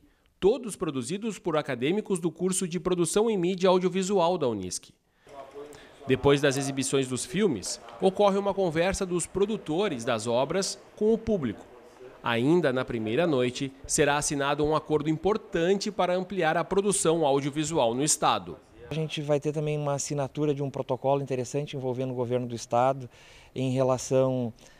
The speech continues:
Speaker 2: às film commissions de todo o estado. Não são tantas film commissions no, no no estado, mas são poucas, no, a, e, só que entre elas está a de Santa Cruz do Sul, e isso é um, uma demonstração interessante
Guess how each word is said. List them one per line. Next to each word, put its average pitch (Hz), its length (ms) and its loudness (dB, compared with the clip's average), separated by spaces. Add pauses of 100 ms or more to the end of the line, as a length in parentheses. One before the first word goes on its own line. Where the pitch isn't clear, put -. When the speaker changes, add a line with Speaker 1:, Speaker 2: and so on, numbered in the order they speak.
(140)
Speaker 2:
às 113 600 2
film 139 200 -2
commissions 131 560 -4
de 117 120 -12
todo 120 200 -4
o - 20 -10
estado. 139 560 2
Não 139 220 -4
são 165 300 2
tantas 160 420 0
film 156 160 -4
commissions 143 440 -6
no, 131 220 -6
no 117 280 -4 (400)
no 127 80 -4
estado, 135 640 0 (500)
mas 131 400 2
são 147 160 0
poucas, 143 520 -2
no, 127 160 -6 (200)
a, 120 120 -6 (200)
e, - 160 -14 (140)
só 135 200 -2
que 147 140 2
entre 151 220 4
elas 143 280 6
está 139 280 2
a 143 60 6
de 135 80 -12
Santa 135 240 -2
Cruz 131 180 -8
do 131 60 -10
Sul, 143 280 -6 (340)
e 131 120 2
isso 139 220 0
é 139 80 4
um, 127 520 -2
uma 117 120 0
demonstração 127 580 -2
interessante 135 720 -2